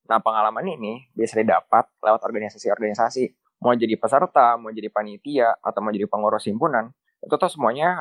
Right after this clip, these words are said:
bakal nambah pengalaman kalian gitu. Biar kalian tuh pas terjun nanti selesai kuliah ke dunia kerja atau dunia masyarakat, itu tuh bakal siap gitu. Dengan berbagai situasi yang udah dilalui-,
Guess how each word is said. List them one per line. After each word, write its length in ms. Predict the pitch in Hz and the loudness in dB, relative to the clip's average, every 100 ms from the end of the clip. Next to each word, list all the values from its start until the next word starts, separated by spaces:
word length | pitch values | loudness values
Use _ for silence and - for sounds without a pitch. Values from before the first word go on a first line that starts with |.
| - | 0
bakal 240 | 110 143 | 2 2
nambah 380 | 135 113 127 - | 2 2 2 2
pengalaman 400 | - 107 104 107 | 0 2 2 0
kalian 300 | 101 107 110 101 | 0 0 0 -4
gitu. 160 | - - _ _ - | -10 -14 _ _ -2
Biar 160 | 110 107 - | 2 2 4
kalian 320 | 110 113 151 | 2 2 -2
tuh 240 | 202 208 _ _ _ | -2 -4 _ _ _
pas 160 | 123 117 | 0 0
terjun 400 | - 139 123 117 | -4 -6 -4 -2
nanti 320 | 110 104 104 - | -2 -2 -4 -2
selesai 320 | 120 113 107 | 0 4 4
kuliah 320 | 117 143 107 110 - - | 4 4 4 2 -4 -2
ke 80 | 113 | 2
dunia 240 | 107 95 | 2 2
kerja 320 | 113 113 107 | 0 2 0
atau 80 | 98 | 2
dunia 240 | 104 95 | 2 2
masyarakat, 640 | 98 101 101 - 98 - - | 0 2 2 2 -2 -10 -12
itu 160 | - | -6
tuh 160 | 143 165 | -2 0
bakal 320 | 127 104 98 104 | 2 4 2 0
siap 240 | 117 127 | -2 -4
gitu. 160 | 85 - _ _ _ _ | -4 -12 _ _ _ _
Dengan 480 | - 104 107 143 180 - | -4 0 2 2 -2 -12
berbagai 480 | - 107 113 107 - | -8 0 2 2 0
situasi 400 | 113 110 104 147 | 2 2 2 0
yang 160 | 147 110 | -2 0
udah 160 | 104 | 0
dilalui-, 480 | 104 101 101 110 - | 0 2 2 -2 -6